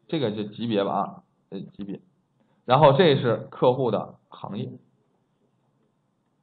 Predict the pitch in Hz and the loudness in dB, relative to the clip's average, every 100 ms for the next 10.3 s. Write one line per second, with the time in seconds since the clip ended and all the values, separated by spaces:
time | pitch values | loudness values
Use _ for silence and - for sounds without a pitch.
0 | _ _ _ _ _ _ _ _ _ _ | _ _ _ _ _ _ _ _ _ _
1 | _ _ _ - - _ _ _ _ 202 | _ _ _ -18 -18 _ _ _ _ 6
2 | 196 165 - - - 202 247 302 294 185 | 8 8 2 -6 6 10 10 10 8 6
3 | 139 143 165 147 143 127 107 131 170 151 | 6 6 8 6 6 4 4 0 -2 2
4 | 160 165 117 101 104 156 123 110 113 143 | 4 4 2 -2 2 2 2 2 0 -2
5 | - - _ _ _ _ - - 139 160 | -10 -20 _ _ _ _ -4 2 4 6
6 | 160 117 - 98 101 - 156 151 151 107 | 4 4 2 0 2 6 6 6 0 -2
7 | 123 185 185 120 - - 104 - - - | 0 -2 0 -2 -4 -2 -2 -2 -6 -20
8 | _ - 208 202 160 - - - - 160 | _ 0 6 10 10 8 -2 -4 2 6
9 | 220 180 151 139 156 151 110 104 98 101 | 8 8 8 8 8 8 0 0 0 2
10 | 92 92 92 | 0 -2 -12